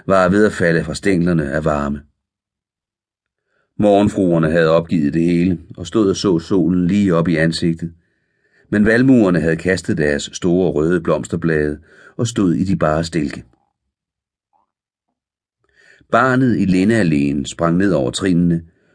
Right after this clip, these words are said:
løb gennem den solhede have med bøjet hoved, som man løber over en gård i regnvejr. Hun styrede hen imod en trekant af dunkle takstræer, smuttede om bag ved dem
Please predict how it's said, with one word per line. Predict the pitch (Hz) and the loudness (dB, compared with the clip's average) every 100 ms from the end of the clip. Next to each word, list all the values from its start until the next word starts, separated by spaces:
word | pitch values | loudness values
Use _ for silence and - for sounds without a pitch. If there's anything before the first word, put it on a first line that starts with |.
| _ _ | _ _
løb | 101 110 107 | 2 2 4
gennem | 127 123 90 | 2 2 2
den | 90 | 0
solhede | 82 98 95 90 87 78 73 | 0 0 0 0 0 0 -2
have | 76 80 85 95 - _ | -2 -2 -2 -4 -10 _
med | 90 | -6
bøjet | 85 92 87 95 92 | -2 2 4 4 2
hoved, | 87 82 92 92 - - | 2 2 0 -4 -10 -6
som | 120 | 0
man | 117 | 4
løber | 110 110 | 4 4
over | 107 120 104 | 4 4 2
en | 87 | 0
gård | 95 78 65 | 0 0 0
i | 82 | -2
regnvejr. | 73 69 73 78 62 - _ _ _ _ _ _ _ _ _ _ _ - | -2 0 -2 -2 -6 -10 _ _ _ _ _ _ _ _ _ _ _ -6
Hun | 107 | -4
styrede | - 113 107 101 | 0 4 4 4
hen | 117 | 2
imod | 113 90 87 | 2 2 0
en | |
trekant | 85 92 95 98 65 - | 0 -4 -2 -2 -4 -8
af | 80 | -8
dunkle | - 76 - 80 | -4 -4 -4 -8
takstræer, | - 73 - - 78 - - _ _ _ _ _ - | -8 -10 -10 -8 -8 -8 -16 _ _ _ _ _ -10
smuttede | - 123 127 135 | 0 2 4 4
om | 117 | 2
bag | 113 90 | 0 0
ved | 85 | 0
dem | 82 90 | -2 -4